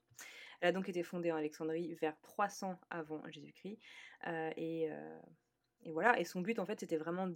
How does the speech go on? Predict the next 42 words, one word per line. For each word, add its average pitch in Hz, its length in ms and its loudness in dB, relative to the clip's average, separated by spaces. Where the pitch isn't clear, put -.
d'établir 202 580 4
un 170 160 4
centre 202 480 -2
de 160 80 2
connaissances 185 640 -2
et 175 60 -4
d'apprentissage, 165 720 -2
de 156 80 4
rassembler 156 520 -4
toutes - 160 -6
les 175 160 -2
informations 165 540 -4
connues 220 400 6
sur 302 320 6
le 240 80 10
monde 196 180 2
extérieur 175 460 0
en 170 140 -2
un 165 100 0
seul 170 160 -2
endroit. 156 320 -4
C'était 180 240 0
absolument 190 420 2
visionnaire, 175 480 0
euh, 165 260 2
et - 120 2
ça 170 140 -4
comptait 185 300 -6
donc 170 220 -2
plus 233 180 -2
d'un 185 240 4
million 262 680 6
de 175 200 0
rouleaux 190 460 8
de 165 100 4
papyrus 190 680 0
contenant 170 380 -2
la 160 100 -2
littérature, 156 600 -4
l'histoire, 151 560 -4
le 151 120 0
droit, 156 460 2